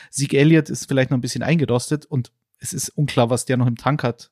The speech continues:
generell, aber zu wissen, dass die Patriots Offense den Ball auch mit Mac Jones bewegen kann und das, obwohl einige oder fast alle seiner Receiver angeschlagen sind. Äh, Juju hat sich verletzt, Devante Parker war schon verletzt. Dann hast du mit, äh, Kayshon Boutte,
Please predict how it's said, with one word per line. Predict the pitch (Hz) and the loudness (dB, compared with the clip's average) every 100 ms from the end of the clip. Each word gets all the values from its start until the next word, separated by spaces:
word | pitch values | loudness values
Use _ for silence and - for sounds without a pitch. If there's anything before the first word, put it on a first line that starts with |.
| - | -2
generell, | 139 175 120 143 | 2 4 4 0
aber | 170 151 147 147 143 - - - - - - - _ - | 0 0 2 0 -2 -8 -20 -20 -20 -20 -20 -20 _ -4
zu | - 165 | 0 2
wissen, | 233 254 | 4 4
dass | 190 165 | 2 0
die | - 160 | -2 -4
Patriots | 165 175 180 - | 0 0 0 0
Offense | 170 175 - | -2 -2 -2
den | 147 | -2
Ball | 143 160 170 | 2 2 2
auch | 135 151 - | 0 -2 -2
mit | 165 - | -4 -4
Mac | 139 - | -6 -2
Jones | 180 233 - | 2 2 2
bewegen | 170 160 151 | 2 2 2
kann | 147 151 | -2 -4
und | 156 | -2
das, | 185 202 | -2 -2
obwohl | 156 139 180 220 202 - _ _ _ - | -4 0 2 2 0 -8 _ _ _ -4
einige | 151 196 214 196 190 | 2 2 4 2 2
oder | 190 160 | 2 -2
fast | 156 160 - | -2 -4 -2
alle | 170 190 | 0 2
seiner | 175 170 170 | 2 0 2
Receiver | 156 - 185 180 151 | 0 0 0 2 2
angeschlagen | 190 196 147 139 | 2 2 2 0
sind. | 123 139 131 | -2 -8 -10
Äh, | - 139 | -10 -8
Juju | - 202 208 | -2 0 2
hat | 170 165 | 2 0
sich | 165 | -4
verletzt, | 160 151 156 - | -2 0 -2 -4
Devante | 160 147 151 151 | -2 0 0 0
Parker | 151 170 165 | 0 0 2
war | 147 | 2
schon | 175 175 | 2 0
verletzt. | 165 156 160 - _ - - - - - _ | 0 -2 -4 -8 _ -20 -20 -20 -20 -20 _
Dann | 156 | 2
hast | 165 170 | 2 2
du | |
mit, | 175 151 202 | 0 -2 -4
äh, | 165 | -6
Kayshon | - 196 208 208 170 | 0 0 2 2 2
Boutte, | 202 190 196 214 240 | 2 2 2 2 2